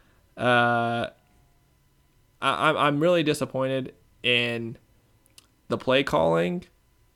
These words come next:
Um, it, it's just so frustrating. We've seen, like,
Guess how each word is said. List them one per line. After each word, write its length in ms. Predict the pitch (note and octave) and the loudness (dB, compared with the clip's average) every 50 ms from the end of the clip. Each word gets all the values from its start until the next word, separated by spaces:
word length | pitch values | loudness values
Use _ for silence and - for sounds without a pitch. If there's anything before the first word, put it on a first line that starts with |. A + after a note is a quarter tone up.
| _ _ _ _ | _ _ _ _
Um, 680 | A#2 A#2+ A#2 A#2 A#2 A2+ A2+ A2+ A2+ A2+ A2+ A2 A#2 C3+ - _ _ _ _ _ _ _ _ _ _ _ _ _ _ _ _ _ _ _ _ _ _ _ _ _ _ _ _ - | -2 -2 0 -2 -2 -4 -4 -4 -4 -6 -8 -8 -10 -14 -16 _ _ _ _ _ _ _ _ _ _ _ _ _ _ _ _ _ _ _ _ _ _ _ _ _ _ _ _ -4
it, 360 | C3+ D3 - - - - - _ - | -4 -2 -2 -4 -8 -16 -20 _ -14
it's 400 | - - - - G2 C#3+ C#3+ - | -12 -12 -10 -4 -4 -2 0 0
just 120 | D#3+ D3+ | 0 0
so 120 | E3 D3+ | 0 0
frustrating. 640 | C3+ - D3 D3 C#3+ - D3+ D3 D3 D3 C#3+ C3+ - B2 | 0 2 2 2 2 2 0 0 0 -2 -2 -4 -4 -2
We've 200 | C3+ D3 C#3+ - | -2 -2 -2 -2
seen, 340 | - - D#3 D3+ D3+ D3 | -6 -6 -4 -4 -4 -2
like, 300 | C#3 C3+ B2+ A#2 - - | 0 0 0 -2 -6 -10